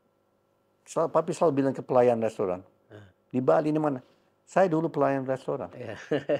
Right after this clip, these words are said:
Speaker 1: Kaget mereka.
Speaker 2: <laughs> Iya.
Speaker 1: Papi kan menteri.
Speaker 2: Iya.
Speaker 1: Papi
Speaker 2: Iya,
Speaker 1: menteri,
Speaker 2: iya.
Speaker 1: Papi
Speaker 2: Iya, iya.
Speaker 1: menteri, kan?
Speaker 2: Iya.
Speaker 1: "Saya dulu,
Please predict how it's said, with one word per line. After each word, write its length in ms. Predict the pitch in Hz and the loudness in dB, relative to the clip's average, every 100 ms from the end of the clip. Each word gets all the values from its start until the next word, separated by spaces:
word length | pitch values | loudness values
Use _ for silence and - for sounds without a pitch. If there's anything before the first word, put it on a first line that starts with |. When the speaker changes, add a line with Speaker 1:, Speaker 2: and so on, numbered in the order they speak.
| - | 0
Speaker 1:
Kaget 380 | 143 185 143 127 | 4 6 6 4
mereka. 280 | 113 - 90 | 0 -4 -6
Speaker 2:
<laughs> 20 | - | -6
Iya. 420 | 131 - - - | -14 -8 -8 2
Speaker 1:
Papi 160 | 190 | 2
kan 160 | 214 208 | 4 4
menteri. 480 | 180 139 131 104 90 - | 4 4 4 2 -2 -10
Speaker 2:
Iya. 540 | - - _ 160 - - _ _ | -12 -12 _ -18 -14 -16 _ _
Speaker 1:
Papi 220 | _ 175 214 | _ 2 4
Speaker 2:
Iya, 100 | 151 | 4
Speaker 1:
menteri, 240 | 143 135 | 4 2
Speaker 2:
iya. 80 | 127 | 2
Speaker 1:
Papi 160 | 160 | 6
Speaker 2:
Iya, 80 | 156 | 10
iya. 120 | 165 151 | 12 10
Speaker 1:
menteri, 220 | 185 - | 6 2
kan? 120 | - | -2
Speaker 2:
Iya. 600 | - - 147 202 - - | -4 -4 -8 -10 -10 -6
Speaker 1:
"Saya 160 | 214 196 | 0 4
dulu, 200 | 185 196 | 6 6